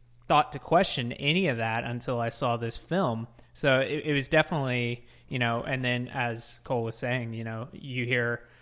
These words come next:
rumors or murmurs that, oh, it, it, it, ke-, it keeps going, that kind of thing. So it was interesting to hear, you know, you putting yourself out there like this. And, you know, is there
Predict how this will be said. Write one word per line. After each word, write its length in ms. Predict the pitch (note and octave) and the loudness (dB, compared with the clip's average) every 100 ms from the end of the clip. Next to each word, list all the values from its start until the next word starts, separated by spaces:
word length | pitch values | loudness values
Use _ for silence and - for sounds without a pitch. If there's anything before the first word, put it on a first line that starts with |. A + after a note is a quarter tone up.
| D3+ | -2
rumors 760 | C3+ D3 C#3+ C3 B2+ A#2+ A#2 | 4 4 4 0 0 0 -4
or 80 | A#2+ | -6
murmurs 640 | A2+ C#3 C3+ A#2+ A#2 A#2 | 0 2 4 2 0 0
that, 380 | - A2+ A#2 C#3 | 2 2 2 4
oh, 280 | C3+ B2+ A#2 | 6 6 4
it, 180 | A#2+ C3+ | -4 -8
it, 160 | C#3+ - - - | -10 -12 -18 -12
it, 120 | B2 | -10
ke-, 260 | A2+ C3 C#3 | -6 -6 -4
it 200 | D3+ C3 | -4 -2
keeps 240 | - D3 - | -2 -2 0
going, 360 | F3 E3+ D3 | 0 2 2
that 200 | C3+ C3+ | 2 0
kind 160 | - B2+ | -2 -4
of 80 | A2 | -4
thing. 300 | F3+ A3 D3 | -2 -2 -2
So 320 | - C3+ B2 | 0 0 2
it 240 | B2+ C#3+ | 0 -4
was 160 | C3+ A#2+ | -6 -4
interesting 680 | D3 F3 G#3+ - B2+ A2+ A2+ | -4 -2 -4 -4 -4 -6 -6
to 420 | C3+ A#2 A#2 A#2+ | -4 -2 -2 -6
hear, 540 | - - D#3 C#3+ B2+ - - - - | -8 0 4 4 2 -2 -14 -20 -2
you 140 | C#3 | 2
know, 160 | A#2 G#2+ - - - | 2 -2 -10 -20 -8
you 140 | C#3+ | -4
putting 300 | A#2+ C#3 C3+ | 0 2 4
yourself 360 | A#2+ A2+ B2 A2 | 2 0 0 4
out 220 | C3+ F#3 | 4 6
there 160 | C#3+ A2+ | 2 -2
like 320 | A2+ A2 - | -2 -4 -4
this. 320 | A2+ A2 - - | -4 -4 -4 -2
And, 420 | B2+ B2 A#2+ B2 | 0 0 -2 -8
you 160 | - C#3 | -6 -2
know, 200 | B2+ B2 - - | -2 -2 -8 -10
is 160 | F3 C#3 | -6 0
there 220 | D3+ D#3 | 2 2